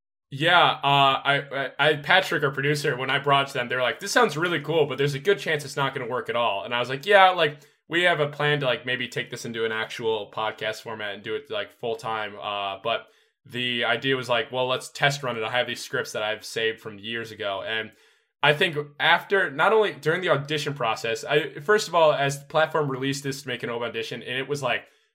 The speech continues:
people from all sorts of countries came on to it, like, wanted to do it. We had, I think we whittled down to, like, fifty people we had to, uh, audition through. And you guys were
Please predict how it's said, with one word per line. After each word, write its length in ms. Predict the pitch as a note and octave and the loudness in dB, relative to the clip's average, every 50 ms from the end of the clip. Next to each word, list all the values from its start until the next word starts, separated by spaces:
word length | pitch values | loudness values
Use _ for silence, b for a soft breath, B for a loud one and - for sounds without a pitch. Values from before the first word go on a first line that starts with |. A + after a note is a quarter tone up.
| _ | _
people 200 | _ E3+ E3+ D#3+ | _ -6 -4 -4
from 140 | C#3+ C3+ A#2+ | -6 -8 -8
all 160 | B2 B2+ C3 | -4 -2 -2
sorts 240 | C#3 C#3+ - - - | -2 -2 -6 -10 -14
of 60 | - | -16
countries 420 | - - D#3+ D#3 D3 E3 D#3+ D3+ D3 | -4 -2 -2 -2 -2 -6 -8 -8 -8
came 260 | C#3+ - D3 D3 D3 | -6 -4 -2 -2 0
on 220 | C#3+ D3 C#3+ C#3+ | 0 0 0 0
to 120 | C#3+ D3 C#3+ | 0 0 0
it, 100 | C#3+ C3 | 0 0
like, 160 | C3 A2 G#2+ | -2 -4 -4
wanted 220 | - B2 B2 A#2+ A2+ | -4 -4 -4 -4 -6
to 40 | G#2 | -8
do 140 | - A#2+ | -8 -6
it. 220 | B2 A#2+ A2 G#2+ A2+ | -2 -2 -2 -2 -2
We 100 | C3 C3+ | 0 2
had, 240 | C3+ C3+ B2+ - - | 2 2 2 -2 -4
I 80 | B2+ | -6
think 160 | B2 D#3 D3+ | -6 -6 -6
we 80 | D3 C3+ | -6 -6
whittled 240 | A#2 C3+ C3+ C3 C3 | -4 -4 -4 -4 -4
down 140 | B2 A#2 A#2 | -4 -4 -4
to, 60 | A2+ | -4
like, 200 | G#2+ G2 - - _ | -6 -8 -8 -12 _
fifty 280 | _ D#3 C#3+ C#3+ C#3 B2+ | _ -6 -6 -4 -6 -10
people 280 | - A#2 A#2+ A2 G#2+ G2+ | -10 -10 -10 -10 -8 -8
we 80 | G#2 | -8
had 140 | G2 G2+ G2 | -8 -8 -8
to, 100 | - G2+ | -8 -6
uh, 20 | |
audition 680 | G2 G2 F#2+ E2 - A2 G#2+ G#2+ A2+ A2 - - G2 F2+ | -6 -6 -6 -6 -6 -6 -6 -6 -8 -10 -10 -12 -16 -18
through. 220 | - G2 F2 E2+ E2+ - _ _ _ _ _ _ _ _ | -16 -16 -16 -16 -16 -20 _ _ _ _ _ _ _ _
And 460 | - B2 B2 B2 A#2+ A2+ A2+ A2 - - | -2 0 0 0 0 -2 -6 -10 -16 -16
you 140 | - C3+ C#3+ | -12 -8 0
guys 280 | C#3+ D#3 C#3+ C3+ C3+ A#2+ | 2 4 4 4 2 -2
were 280 | B2 C3+ C3+ B2 - | -2 -2 -2 -2 -4